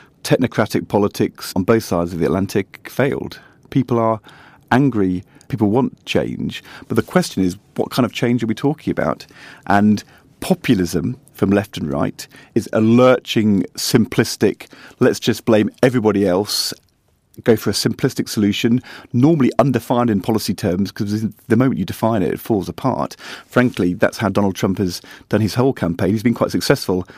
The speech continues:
up to now, although I think in the final analysis, when people think, "Could he actually make decisions?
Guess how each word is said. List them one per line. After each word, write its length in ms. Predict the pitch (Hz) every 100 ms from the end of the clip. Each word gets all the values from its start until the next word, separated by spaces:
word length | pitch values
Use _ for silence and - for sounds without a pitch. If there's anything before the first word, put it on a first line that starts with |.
| - -
up 140 | 107 -
to 100 | 104
now, 220 | 90 98
although 180 | 123 120
I 40 |
think 200 | 139 120
in 60 | 101
the 40 |
final 380 | - 143 139 98
analysis, 500 | 95 110 101 - -
when 120 | 104
people 200 | 123 101
think, 320 | - 113 - - - - - _
"Could 100 | -
he 80 | 120
actually 220 | - -
make 120 | 92 -
decisions? 800 | 104 - 95 101 143 165 -